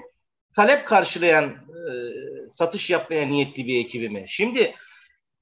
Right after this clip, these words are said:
sistem birliği yoksa, dil birliği yoksa,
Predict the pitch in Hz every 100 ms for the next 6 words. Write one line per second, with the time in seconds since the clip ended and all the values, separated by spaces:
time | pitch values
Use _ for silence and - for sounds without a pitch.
0 | _ _ _ - 180 - - 285 285 233
1 | 170 160 127 156 196 - 110 98 _ _
2 | _ _ _ 113 127 269 247 196 175 139
3 | 123 104 123 - - 107 87